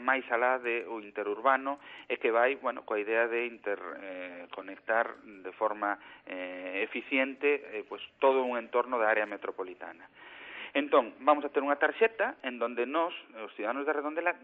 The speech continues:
de entrada xa van a ver abaratado o transporte entre Redondela e Vigo en, eh, en torno, pois, a un cuarenta y cinco, cincuenta por cento. É dicir, hoxe un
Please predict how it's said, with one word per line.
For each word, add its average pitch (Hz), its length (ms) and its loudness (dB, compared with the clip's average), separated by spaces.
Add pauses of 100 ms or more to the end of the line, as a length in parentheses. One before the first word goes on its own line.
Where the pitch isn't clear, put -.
(140)
de 131 80 2
entrada 180 560 4
xa 156 160 6
van 151 80 6
a 143 80 4
ver 135 160 4
abaratado 175 640 2 (800)
o 160 80 4
transporte 110 800 0
entre 123 400 -4
Redondela 139 720 -2
e 143 160 -6
Vigo 165 480 -6
en, 123 160 -14 (240)
eh, 110 480 -6
en 110 160 -16
torno, 143 320 0
pois, 110 160 -8 (480)
a 107 80 2
un 127 320 -4
cuarenta 113 400 0
y - 80 -10
cinco, 131 240 -8
cincuenta 104 400 -6
por 98 160 -10
cento. - 320 -20 (160)
É 107 160 -10
dicir, - 160 -8 (320)
hoxe 117 240 -2
un 110 160 -12